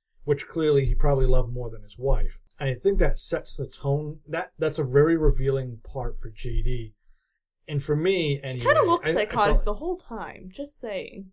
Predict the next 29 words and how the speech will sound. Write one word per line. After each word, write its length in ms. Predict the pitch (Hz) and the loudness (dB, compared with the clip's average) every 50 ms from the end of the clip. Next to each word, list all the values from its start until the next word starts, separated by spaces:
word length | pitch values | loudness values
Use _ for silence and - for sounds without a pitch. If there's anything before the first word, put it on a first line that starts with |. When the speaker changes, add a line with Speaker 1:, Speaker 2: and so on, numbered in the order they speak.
| _ _ _ | _ _ _
Speaker 1:
Well, 340 | 226 262 254 247 247 247 254 | 0 0 0 0 -4 -8 -10
yeah, 180 | 277 302 285 220 | -14 -18 -12 -10
but 80 | 214 | -10
he's 120 | 208 196 - | -10 -10 -12
playing, 360 | - - - 220 220 208 - | -14 -12 -10 -10 -10 -10 -8
he's 180 | 170 170 160 | -8 -8 -6
playing 320 | 143 - - 220 214 208 185 | -4 -4 -2 -2 -2 -2 -4
a 60 | 147 | -4
very 240 | 123 131 127 123 110 - | -6 -6 -8 -10 -12 -16
goofy 360 | - 131 127 117 - - 113 _ - | -14 -14 -14 -14 -14 -20 -20 _ -20
character. 600 | - 107 104 107 107 104 _ _ _ 101 95 _ _ _ _ _ | -20 -20 -18 -18 -20 -20 _ _ _ -20 -20 _ _ _ _ _
He, 180 | - 170 214 - - 480 - - | -14 -14 -14 -12 -14 -16 -14 -14
again, 300 | 190 139 196 170 131 123 | -6 -2 -2 -2 -2 -4
he's 120 | 131 123 | -8 -10
playing 500 | - - 147 143 143 143 143 143 135 123 - _ _ _ _ _ _ _ 160 | -8 -4 -2 0 0 0 0 -2 -2 -4 -8 _ _ _ _ _ _ _ -10
a, 260 | 151 139 135 135 - _ _ _ | -8 -8 -8 -10 -14 _ _ _
a 480 | 147 131 120 120 120 120 117 113 113 110 - - - - - | -14 -12 -12 -10 -12 -12 -12 -14 -14 -16 -18 -16 -16 -10 -8
Speaker 2:
No, 120 | 294 320 | -8 -4
but 100 | 302 277 | 0 0
he 80 | 226 233 | 2 4
Speaker 1:
part 200 | 196 - - - | 4 6 6 6
Speaker 2:
just 120 | - - | 4 2
has 220 | 302 349 359 302 320 | -2 -2 -2 -2 -2
a 60 | 311 | -6
Speaker 1:
of 60 | 285 - - | -6 -6 -6
the 60 | - | -6
Speaker 2:
crooked 200 | - 302 - 127 | -4 -4 -2 -2
Speaker 1:
microcosm. 380 | - 143 143 - 135 117 - | -4 -4 -4 -6 -8 -8 -8
Speaker 2:
smile. 560 | 214 214 220 226 220 185 165 165 175 196 - | -8 -8 -6 -6 -8 -8 -10 -10 -12 -14 -14